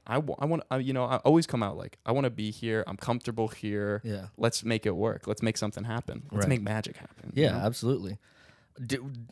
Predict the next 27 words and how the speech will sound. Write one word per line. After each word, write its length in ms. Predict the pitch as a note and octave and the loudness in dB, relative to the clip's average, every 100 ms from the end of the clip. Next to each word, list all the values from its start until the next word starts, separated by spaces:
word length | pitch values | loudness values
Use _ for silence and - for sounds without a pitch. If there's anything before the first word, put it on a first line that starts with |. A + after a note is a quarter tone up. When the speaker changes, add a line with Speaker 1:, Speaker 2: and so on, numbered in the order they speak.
| - F3 | -16 -2
Speaker 2:
this 220 | C3 D3 | 2 2
crazy 380 | - D#3+ D3 A#2 | 2 2 2 2
energy, 320 | B2 A#2 G#2+ | 2 2 -2
d-, 120 | F#2+ A2 | -6 -6
did 160 | G#2+ | -2
you 80 | B2+ | 2
have 160 | B2+ B2+ | 2 2
this 140 | B2 | -2
during 260 | B2 A2+ G#2 | 0 0 0
improv 360 | B2+ C#3+ C3 | -2 0 -2
as 120 | G2+ | -4
well? 240 | G2+ G#2 C#3+ | -2 0 0
Like, 200 | G2 G2 | -4 -4
was 120 | G2 | -6
this 120 | A2 | -4
something 200 | A#2 A2+ | -4 -2
that 80 | G#2+ | -2
was 140 | G2 F#2+ | -2 -6
successful 400 | - G#2+ - G#2+ | -6 -6 -4 -4
you 140 | G2+ | -4
in 80 | F#2 | -6
improv? 520 | F#2+ A2 B2 - D3 | -8 -2 4 4 4
Speaker 1:
<laughs> 200 | - - | 0 4
Yeah, 340 | A#2+ G#2 F#2+ | 8 10 8
yeah, 220 | F#2 A2+ G2+ | 8 6 6
Speaker 2:
Yeah. 60 | |
Speaker 1:
definitely. 360 | G2 A2+ - | 6 4 4